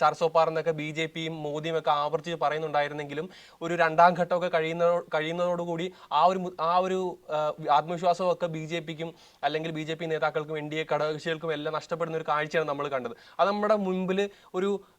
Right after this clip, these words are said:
യാഥാർത്ഥ്യം എന്ന നിലയ്ക്ക് തന്നെ നമ്മുടെ മുന്നിലുണ്ട്. അത് അതിന്, ആ, അതിനോട്, ആ,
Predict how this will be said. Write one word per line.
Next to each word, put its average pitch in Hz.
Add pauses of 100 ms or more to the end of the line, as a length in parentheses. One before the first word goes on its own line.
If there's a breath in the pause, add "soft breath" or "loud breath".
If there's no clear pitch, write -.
(140)
യാഥാർത്ഥ്യം 185
എന്ന 196
നിലയ്ക്ക് 185
തന്നെ 175
നമ്മുടെ 175
മുന്നിലുണ്ട്. 170 (120)
അത് 160 (200)
അതിന്, 175
ആ, 156
അതിനോട്, 175
ആ, 139